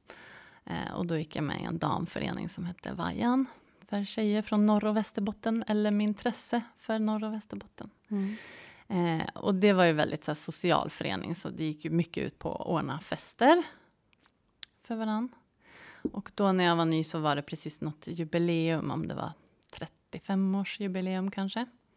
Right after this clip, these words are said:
Speaker 1: som skulle arrangeras. Eh, så då behövdes det ju många som hjälpte till.
Speaker 2: Mm.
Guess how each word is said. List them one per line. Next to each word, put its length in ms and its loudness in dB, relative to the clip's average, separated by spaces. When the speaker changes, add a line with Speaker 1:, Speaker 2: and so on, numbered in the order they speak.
Speaker 1:
som 200 -4
skulle 300 -2
arrangeras. 720 -4
Eh, 160 -2
så 140 -4
då 140 2
behövdes 400 -2
det 80 -6
ju 40 -2
många 380 -2
som 220 0
hjälpte 260 -2
till. 220 -14
Speaker 2:
Mm. 300 2